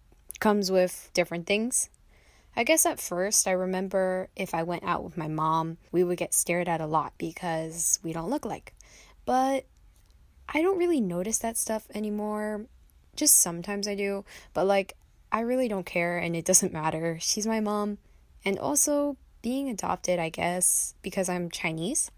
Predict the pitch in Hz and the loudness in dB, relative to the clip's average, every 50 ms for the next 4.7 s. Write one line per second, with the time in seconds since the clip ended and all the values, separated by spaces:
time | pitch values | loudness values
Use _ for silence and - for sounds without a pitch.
0 | - _ _ _ _ - - - 285 339 381 403 - 392 381 370 311 247 - - | -20 _ _ _ _ -8 0 4 4 6 6 4 4 2 2 4 2 2 4 2
1 | - - 202 202 208 226 240 233 - 269 285 302 294 277 240 - 190 185 - - | 2 2 2 0 0 0 0 0 0 0 0 0 0 0 0 0 -2 -6 -6 -6
2 | - 170 160 165 165 170 165 - - 185 180 180 175 - - - 190 180 175 170 | -4 -4 -2 -2 -2 -4 -4 -4 -4 -2 -2 -2 -2 -4 -6 -6 -6 -4 -4 -4
3 | 170 - - - 180 - - - - - 254 330 381 320 208 - - - - - | -4 -4 -6 -8 -10 -10 -6 -6 -2 0 2 4 2 2 0 -4 -8 -12 -14 -20
4 | - - - - - - - - - 180 170 160 165 - | -20 -20 -20 -20 -20 -20 -6 0 2 4 4 4 2 0